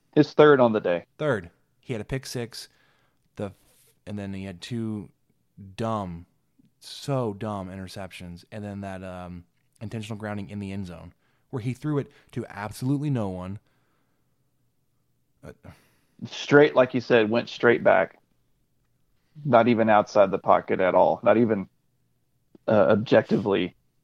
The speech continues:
Speaker 1: outside of it.
Speaker 2: Okay, so let's, let's look at some questions. Adele asked, "You guys okay?" No.
Speaker 1: <laughs>
Speaker 2: This was two hours ago.
Speaker 1: We're still, we're still working through it, Adele.
Speaker 2: She
Speaker 1: We
Speaker 2: asked,
Speaker 1: appreciate the, we appreciate the concern.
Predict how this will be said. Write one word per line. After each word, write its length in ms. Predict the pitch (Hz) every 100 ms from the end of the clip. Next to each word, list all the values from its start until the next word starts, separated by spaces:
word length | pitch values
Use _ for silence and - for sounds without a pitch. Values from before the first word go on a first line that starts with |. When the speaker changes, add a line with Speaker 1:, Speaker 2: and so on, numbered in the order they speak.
| -
Speaker 1:
outside 440 | 107 - - -
of 120 | 78 -
it. 100 | - _ _ _ _ - 113
Speaker 2:
Okay, 180 | 107 90
so 200 | 110 98 - _ _ -
let's, 140 | 101 -
let's 320 | 107 98 110
look 80 | 110
at 80 | 95
some 240 | - 98
questions. 320 | 92 87 90 -
Adele 360 | 98 107 104
asked, 320 | 95 98 95 -
"You 120 | 107
guys 180 | 113 107
okay?" 340 | 104 117 113 _ _ _ _ _ -
No. 280 | 98 90 82
Speaker 1:
<laughs> 40 | 571 523 - _ _ _ _ _ _ _ _ _ _ _ _ _ -
Speaker 2:
This 120 | 131
was 100 | 101
two 220 | 123 101
hours 200 | 92 87
ago. 280 | 82 80 82 _ _ _ _ _ -
Speaker 1:
We're 60 | 143
still, 300 | - 165 123
we're 120 | 135
still 240 | - 151
working 300 | 135 131 127 113
through 160 | 107
it, 80 | 98
Adele. 380 | 98 92 92 85 _ _ -
Speaker 2:
She 140 | -
Speaker 1:
We 60 | 110
Speaker 2:
asked, 140 | 117
Speaker 1:
appreciate 420 | 120 123 - 110
the, 80 | -
we 100 | 135
appreciate 440 | 139 139 147 143 127
the 60 |
concern. 440 | 120 110 - 107